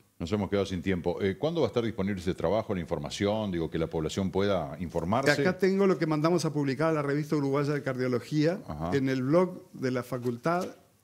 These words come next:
Speaker 2: eh, este, que, que después habría que ver una forma, cómo hace uno para que, que la gente se entere cuál es la
Speaker 1: Es
Speaker 2: dirección del
Speaker 1: fundamental,
Speaker 2: blog
Speaker 1: eso
Speaker 2: y
Speaker 1: es un
Speaker 2: cómo es,
Speaker 1: eslabón clave,
Speaker 2: y todo
Speaker 1: ¿no?
Speaker 2: eso, porque ahí hay mucha información de esto que está, eh, que está disponible, ¿verdad?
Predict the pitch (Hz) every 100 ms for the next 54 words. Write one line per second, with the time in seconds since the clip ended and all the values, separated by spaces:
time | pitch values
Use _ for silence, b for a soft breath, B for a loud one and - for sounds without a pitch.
0 | _ - 120 113 117 120 120 - 123 120
1 | - 131 123 113 104 120 107 - 120 113
2 | 143 143 - - _ _ - 120 131 143
3 | 156 147 151 156 147 143 B B - 160
4 | 165 170 160 165 170 156 135 131 123 B
5 | B - 123 - 151 151 135 120 156 147
6 | 127 139 143 147 127 127 110 - 131 -
7 | 165 165 139 - 151 151 123 90 107 90
8 | 190 92 151 156 151 156 190 175 143 139
9 | 160 165 160 170 170 147 139 143 127 160
10 | 156 147 156 175 147 - 143 135 - -
11 | 123 110 - 117 - 135 127 127 147 143
12 | 117 110 127 160